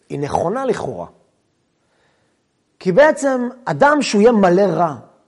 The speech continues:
וכולו יהיה מלא חושך, הרבה פעמים אנחנו חושבים לעצמנו,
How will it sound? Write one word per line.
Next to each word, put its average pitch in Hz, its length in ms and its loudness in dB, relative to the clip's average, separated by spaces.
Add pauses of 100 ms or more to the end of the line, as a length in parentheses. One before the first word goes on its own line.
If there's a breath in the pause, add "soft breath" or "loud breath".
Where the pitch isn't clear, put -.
(160)
וכולו 190 460 -2
יהיה 226 180 -4
מלא 196 220 -6
חושך, 131 640 -12 (1400)
הרבה 196 160 -6
פעמים 233 160 -4
אנחנו 220 200 -6
חושבים 196 320 -8
לעצמנו, 196 540 -8